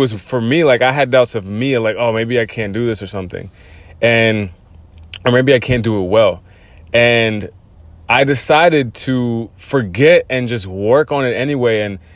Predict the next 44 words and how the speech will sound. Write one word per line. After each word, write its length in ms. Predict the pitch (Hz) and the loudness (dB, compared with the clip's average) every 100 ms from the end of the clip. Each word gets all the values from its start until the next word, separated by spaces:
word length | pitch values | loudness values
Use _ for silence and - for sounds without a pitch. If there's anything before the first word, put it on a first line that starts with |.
| - | -12
and 160 | 107 98 | -10 -4
put 180 | 147 143 | -4 -2
these 180 | 143 - | -2 -2
time 280 | 135 139 | 0 2
limits 180 | 143 127 | 2 0
on 80 | 123 | -2
myself. 300 | 113 117 101 | -2 0 0
And 120 | 101 | -2
because 280 | 107 143 143 | 0 2 2
it 40 | |
was 160 | 143 110 | 2 0
a 40 | |
challenge, 340 | 95 139 135 117 | -2 0 2 0
it 40 | |
was 120 | 104 - | -2 0
excellent 380 | 123 - 117 104 | -2 0 -4 -4
because 280 | 98 107 | -2 -2
it 100 | 95 | -4
puts 220 | - 120 127 | -4 -4 -4
a 60 | |
time 260 | 120 127 127 | -2 -2 0
limit 200 | 127 123 | 0 -2
on 140 | 131 | -2
you. 80 | 139 | -2
But 160 | 110 107 | 0 2
I, 120 | 104 - - - - | 0 -4 -20 -18 -2
I 80 | 131 | 2
was 180 | 131 123 | 4 4
like, 140 | 120 | 4
"I'm 280 | 123 135 117 | 2 2 2
doing 300 | 143 170 151 | 4 4 2
this. 200 | 123 110 | -2 -4
Like, 200 | 107 - - - _ - - | -6 -8 -20 -20 _ -20 -12
this 360 | 123 135 147 127 | -6 -2 0 0
is 160 | 104 | 2
it. 200 | 170 143 | 2 4
Like, 180 | 117 107 | 0 0
I, 280 | 117 95 95 | 0 -2 -4
this 180 | 139 143 | -4 -2
is 100 | 139 | 2
all 280 | 131 156 | 4 6
I 100 | 139 | 6
have. 340 | 117 131 135 110 | 2 0 0 0
And 220 | 107 | -6